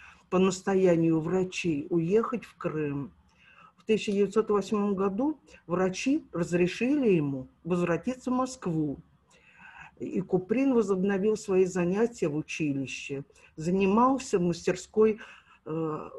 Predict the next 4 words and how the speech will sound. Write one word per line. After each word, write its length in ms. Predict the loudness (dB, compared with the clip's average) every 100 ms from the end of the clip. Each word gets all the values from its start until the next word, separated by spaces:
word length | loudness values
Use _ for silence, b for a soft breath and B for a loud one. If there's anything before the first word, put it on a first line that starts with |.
| -14 -14 -18 -8
Архипова 800 | -4 -2 0 -2 2 2 4 0
и 200 | -2 -6
Пастернака. 1120 | -4 -8 -4 -4 -2 -4 -4 -10 -14 -12 -12 -14 _ _ _ _ _ _ _ _ _ _ _ -20 b -20 b b _
В 500 | -16 -6 -4 -4 -6